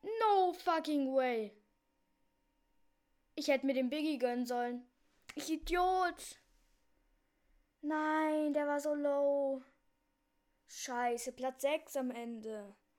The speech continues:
Oh, wie stark war das? Ein Spider-Man hat mich geheadshot-sniped. Hä, als ob. Aber das Game gucke ich mir jetzt noch an und kommentiere das für euch, das Ende.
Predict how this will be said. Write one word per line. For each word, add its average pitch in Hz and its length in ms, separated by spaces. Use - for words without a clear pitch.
Oh, 269 640
wie 240 80
stark 285 440
war 330 160
das? - 380
Ein 262 360
Spider-Man 359 680
hat 285 160
mich 262 140
geheadshot-sniped. 247 960
Hä, 269 280
als 247 180
ob. 339 420
Aber 247 160
das 285 240
Game 277 240
gucke 269 180
ich 247 60
mir 254 120
jetzt 240 140
noch 226 140
an 233 300
und 233 160
kommentiere 240 400
das 220 80
für 190 160
euch, 208 180
das - 160
Ende. 214 340